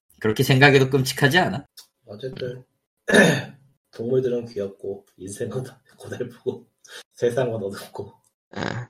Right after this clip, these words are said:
Speaker 3: 그리고 한 칸 폭포를 만들고 있고 사람들은. <laughs> 예.
Speaker 2: 폭포요?
Speaker 3: 한 칸으로 만들어서 꾸미-,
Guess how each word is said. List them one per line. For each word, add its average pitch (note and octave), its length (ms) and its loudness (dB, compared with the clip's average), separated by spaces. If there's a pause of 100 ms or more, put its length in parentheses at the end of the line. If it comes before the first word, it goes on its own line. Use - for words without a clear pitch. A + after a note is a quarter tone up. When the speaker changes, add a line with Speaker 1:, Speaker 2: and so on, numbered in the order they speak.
(100)
Speaker 3:
그리고 G#2 640 2
한 C#3+ 220 0
칸 B2 200 4
폭포를 A#2 400 0
만들고 D#2 500 -2
있고 D#2+ 200 -6
사람들은. D#2+ 540 -8 (460)
<laughs> - 840 -6 (180)
예. - 160 -16 (400)
Speaker 2:
폭포요? - 520 -8 (600)
Speaker 3:
한 C#3 160 -4
칸으로 A#2+ 380 2
만들어서 G2+ 480 0
꾸미-, B2 300 -2